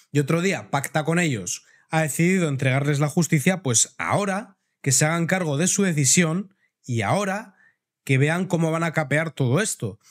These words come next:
porque seguirán saliendo cosas. El pesoe lanza un comunicado oficial horas más tarde para tratar de explicarse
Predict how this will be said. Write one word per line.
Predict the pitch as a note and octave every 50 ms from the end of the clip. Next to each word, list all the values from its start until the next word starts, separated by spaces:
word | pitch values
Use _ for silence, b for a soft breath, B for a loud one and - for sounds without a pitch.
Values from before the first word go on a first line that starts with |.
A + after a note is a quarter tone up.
| B B B B B B
porque | - C#3 C3 C#3+
seguirán | C3 D3 C#3 D3 D#3 E3+ E3+
saliendo | - A3 G#3 F#3 D3 B2+ B2+
cosas. | G#3+ A3+ G3 - C#3 G#2+ - - - - _ _ _ _ _ _ -
El | - E3+ C#3+
pesoe | E3+ F3 E3+ - - A3+ A#3 A3+
lanza | A3 G#3+ G#3+ G#3 - - A3
un | G#3+ G3
comunicado | - F3+ E3+ D#3+ D#3 D#3 - F3+ F#3+
oficial | F3+ - E3 C#3+ - F3+ F#3 F#3+ F#3+ F#3+ F#3
horas | D#3 D3 D3 C#3+
más | E3 D#3+ C#3+ -
tarde | F#3+ F3+ E3+ E3 F#3 F#3+
para | F3+ - D#3 C#3+ C3+
tratar | D3 C#3 C3 B2+ D#3+ D#3+
de | D#3 F3
explicarse | D#3+ - - D#3 D3+ E3+ F3+ F3 - - C#3+ C#3+ C#3+ C#3 _